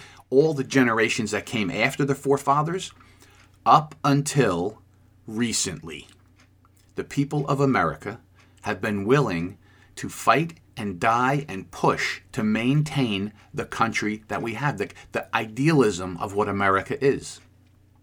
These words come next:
It's only in very recent times that we see our population is wobbling out of control. And all great nations fall. That's a reality. Look back through history.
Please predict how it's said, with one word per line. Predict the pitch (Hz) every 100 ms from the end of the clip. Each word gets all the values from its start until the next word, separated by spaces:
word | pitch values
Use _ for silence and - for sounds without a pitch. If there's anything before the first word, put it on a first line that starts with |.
| _ _ _ - - - - -
It's | 101
only | 120 113 113
in | 95
very | 107 123
recent | 92 131 151 104 -
times | 82 73 98 - - _ _ _ _ - -
that | 110 107
we | 117
see | - 117
our | 107
population | - 113 107 101 95 120 143 - 78 87 - _ _ _ _ -
is | 107 98
wobbling | 95 110 127 117 107 107 107
out | 113 107
of | 107 -
control. | - 104 139 - - - _ _ _ _ _ _ -
And | 117 110 110 - -
all | 131 151
great | 139 123 127 135
nations | 113 110 - 107 -
fall. | - 92 82 - _ _ _ _ _ _
That's | 104 -
a | 104
reality. | 98 107 131 143 143
Look | 107 123
back | - 120 -
through | 101
history. | 110 123 123